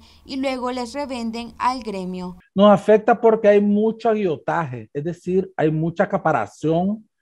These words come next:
Speaker 2: o mucha gente acapara el papel sellado y después lo revende. Hay papeles sellados que cuestan dieciséis Córdoba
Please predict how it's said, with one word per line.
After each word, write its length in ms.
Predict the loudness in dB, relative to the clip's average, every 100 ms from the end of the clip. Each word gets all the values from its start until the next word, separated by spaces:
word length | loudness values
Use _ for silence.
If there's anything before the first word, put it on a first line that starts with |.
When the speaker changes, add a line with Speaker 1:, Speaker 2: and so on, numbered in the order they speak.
| _ _ _ _
Speaker 2:
o 100 | -4
mucha 400 | 0 0 2 2
gente 360 | 2 0 2 0
acapara 420 | 0 -2 2 2
el 80 | 2
papel 300 | 0 0 -2
sellado 640 | 0 2 4 4 2 -2
y 120 | -2
después 340 | -2 -4 -6 -4
lo 320 | -2 0 -2
revende. 960 | -4 -6 -4 -2 0 -2 -4 -6 -8 -12 _ _ _ _ _ _ _ _ -2
Hay 140 | 2
papeles 360 | 4 4 2 2
sellados 400 | 2 2 2 0
que 140 | -4
cuestan 380 | -4 -4 -2 -2
dieciséis 440 | -2 -2 -2 -4
Córdoba 680 | 0 0 2 4 2 0 -6